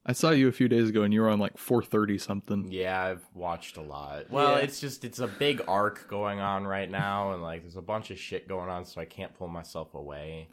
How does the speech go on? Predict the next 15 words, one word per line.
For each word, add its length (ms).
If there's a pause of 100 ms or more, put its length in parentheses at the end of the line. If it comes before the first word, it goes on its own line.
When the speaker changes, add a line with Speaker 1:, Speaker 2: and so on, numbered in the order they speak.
(480)
Speaker 2:
But 400
I 60
also 320
watched 920
Trial 320
of 100
the 60
Chicago 560
Seven. 800 (600)
Speaker 1:
Oh, 120
how 160
is 120
Speaker 2:
Um, 120
Speaker 1:
that? 120
Speaker 2:
it 60